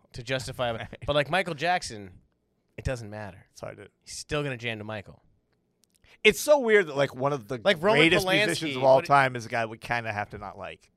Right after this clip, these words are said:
Speaker 2: You know what I mean?
Speaker 1: M J?
Speaker 2: Yeah.
Speaker 1: Yeah.
Speaker 2: I mean, dude, he, he's a fucking genius, but
Speaker 1: Well, I, I mean, it's coming out, dude, but now it's everyone. You can't even like Ellen now.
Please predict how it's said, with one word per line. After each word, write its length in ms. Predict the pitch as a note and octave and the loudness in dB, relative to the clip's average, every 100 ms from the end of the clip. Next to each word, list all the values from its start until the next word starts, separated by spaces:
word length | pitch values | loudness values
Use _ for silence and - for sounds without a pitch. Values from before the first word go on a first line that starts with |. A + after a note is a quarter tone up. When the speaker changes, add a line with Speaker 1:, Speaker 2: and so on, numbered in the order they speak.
| - | -14
Speaker 2:
You 80 | B2 | -8
know 80 | |
what 100 | B2+ | -8
I 20 | A2 | -8
mean? 200 | A2+ A#2 _ _ - - _ - | -14 -16 _ _ -20 -20 _ -8
Speaker 1:
M 120 | B2 | -6
J? 200 | C#3+ F#3 G#3+ _ | -6 -10 -12 _
Speaker 2:
Yeah. 280 | - - C3+ - | -6 -4 -6 -12
Speaker 1:
Yeah. 200 | G2 E2 - _ - | -14 -14 -16 _ -12
Speaker 2:
I 60 | |
mean, 200 | A2+ D#3 _ _ F#3+ _ _ - - | -12 -12 _ _ -20 _ _ -20 -18
dude, 200 | - A2+ - | -16 -16 -14
he, 40 | - | -16
he's 180 | C#3+ | -16
a 40 | - - D3 - | -18 -20 -20 -18
fucking 260 | - F#3+ | -16 -14
genius, 420 | - - A2+ G#2 - | -12 -12 -12 -16 -10
but 180 | G#2+ - _ | -10 -10 _
Speaker 1:
Well, 220 | - G3 - | -12 -12 -12
I, 260 | - - F#3+ | -14 -10 -6
I 40 | |
mean, 100 | A3+ | -6
it's 80 | A3 | -8
coming 260 | A#3 A#3 | -8 -6
out, 240 | B3+ C4 - | -4 -6 -8
dude, 140 | - | -12
but 100 | F#3 | -10
now 200 | G#3 C#4+ | -8 -8
it's 140 | B3 F#3+ | -8 -6
everyone. 340 | A#3+ F#4+ G#2 - _ | -6 -6 -10 -14 _
You 60 | - | -8
can't 180 | G4 G4 | -4 -2
even 120 | D4 | 0
like 180 | C#4 _ - | 0 _ -8
Ellen 440 | A#3+ D4+ D4+ A#3 | 0 2 2 -2
now. 260 | A#2+ G2 - | -6 -10 -14